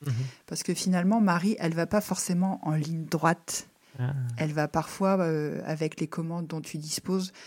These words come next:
Speaker 2: faire des détours avant d'arriver, euh, à son point d'arrivée, quoi. Franchement, euh, très, très chouette. Et comme je disais tout à l'heure, avant, avant sa chronique, euh, ça donne envie de, de faire des jeux solo.
Speaker 1: C'est, c'est très plaisant de, de, de se balader, euh, comme ça,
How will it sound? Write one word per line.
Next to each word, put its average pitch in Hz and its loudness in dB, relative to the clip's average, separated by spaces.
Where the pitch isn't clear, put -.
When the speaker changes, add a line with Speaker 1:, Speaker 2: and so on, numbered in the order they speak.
Speaker 2:
faire 170 -2
des 156 -2
détours 156 -2
avant 160 -2
d'arriver, 165 -4
euh, 147 -6
à 160 -8
son - -8
point 156 -8
d'arrivée, 165 -4
quoi. 226 -8
Franchement, 285 0
euh, 170 2
très, 285 0
très 240 0
chouette. - -4
Et 147 -2
comme 202 4
je 190 2
disais 190 4
tout - -14
à 165 2
l'heure, 214 2
avant, 160 -4
avant 170 -2
sa 170 0
chronique, 170 -4
euh, 190 4
ça 185 2
donne 175 4
envie 175 -2
de, 165 -2
de 165 -2
faire 180 -2
des 170 -2
jeux 156 -4
solo. 214 -4
Speaker 1:
C'est, 127 4
c'est 127 -2
très - 4
plaisant 131 4
de, 131 4
de, 123 2
de 127 2
se - -2
balader, 127 4
euh, 127 4
comme 120 -2
ça, 127 2